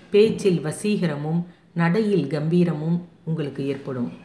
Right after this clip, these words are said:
தத்துவ ஆராய்ச்சிகளில் ஈடுபட மனம் விழையும். உங்களின் செயல்களை முறைப்படுத்தி செய்து விடுவீர்கள். ஆக, மகர ராசி பெண்மணிகளாகிய உங்களால் குடும்பத்தில் அனுகூலமான சூழ்நிலையை உண்டாக்க முடியும். உங்கள் உடல் ஆரோக்கியம் மிக சிறப்பாக இருக்கும்.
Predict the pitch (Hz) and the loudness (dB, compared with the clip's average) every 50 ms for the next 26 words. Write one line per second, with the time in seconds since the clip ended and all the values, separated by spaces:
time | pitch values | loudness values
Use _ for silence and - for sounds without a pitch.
0 | - - - - - - - 156 - - - 277 277 269 190 147 143 147 156 156 | -20 -20 -20 -20 -10 -6 -6 -6 -6 -4 -4 -2 0 0 0 0 -2 -2 -4 -4
1 | 156 - - 151 151 143 139 139 135 139 156 170 170 190 175 175 156 165 196 180 | -4 -6 -6 -6 -4 -4 -4 -6 -4 0 0 2 2 2 0 0 -2 -2 -2 -2
2 | 156 135 139 151 151 135 127 127 131 135 127 131 120 120 - - - - 143 135 | -2 -2 -4 -6 -6 -6 -4 -4 -4 -4 -4 -6 -6 -8 -10 -12 -14 -12 -10 -6
3 | 143 139 131 135 127 - - 165 170 208 214 214 190 165 131 127 - - 170 147 | -6 -4 -4 -4 -6 -6 -4 -2 0 0 0 -2 -2 -2 -2 -2 -4 -6 -8 -8
4 | 143 151 165 175 - 180 170 190 - - 226 208 - - 139 135 135 127 123 123 | -4 -2 -2 -2 0 2 2 2 0 0 -4 -4 -2 -4 -4 -4 -6 -4 -4 -4
5 | 120 123 127 120 - 123 120 - - - - - - - - _ _ _ - 160 | -2 -2 -4 -6 -6 -8 -10 -10 -10 -14 -20 -20 -20 -20 -20 _ _ _ -8 -4
6 | 165 170 175 - 180 180 180 180 170 170 170 226 240 240 233 208 190 - 185 170 | -4 -4 -2 -2 -4 -4 -2 0 0 2 2 2 2 2 0 -2 -2 -4 -4 -4
7 | - 160 165 180 190 185 180 170 160 156 151 139 139 143 139 135 143 147 147 185 | 0 2 2 2 2 2 0 0 -2 -4 -4 -4 -4 -4 -2 -2 -4 -4 -2 -2
8 | 190 180 151 131 123 123 - - - - - _ - 240 233 277 277 262 240 - | 0 0 -2 -2 -6 -10 -14 -18 -20 -20 -20 _ -2 0 0 0 0 0 -2 -4
9 | - - 185 180 180 180 - - 147 170 190 214 208 220 226 214 214 214 208 208 | -4 -2 0 0 0 0 -2 -2 0 2 2 2 2 2 2 2 2 2 0 0
10 | 220 233 254 269 262 - - - 175 175 180 175 170 160 160 156 156 165 180 180 | 0 0 0 -2 -2 -4 -2 0 2 4 4 4 4 2 2 0 0 0 0 0
11 | 165 135 135 151 160 165 - 156 147 131 123 123 123 123 123 120 - - - - | 0 -2 -4 -6 -6 -6 -6 -8 -8 -6 -6 -4 -4 -4 -6 -8 -10 -14 -18 -20
12 | - - - 233 220 208 214 190 190 220 220 269 262 220 165 160 170 180 180 175 | -18 -6 -2 0 2 2 2 2 0 0 0 0 0 2 2 2 2 2 0 0
13 | 180 - 196 190 190 180 165 - 151 - - 170 165 185 175 - 190 185 180 185 | 0 0 -2 0 0 0 0 -2 -4 -4 -4 -2 -2 -2 -4 -4 -4 -2 -2 -2
14 | 151 139 139 135 - - 143 139 139 - | -2 -4 -6 -8 -8 -8 -8 -8 -8 -10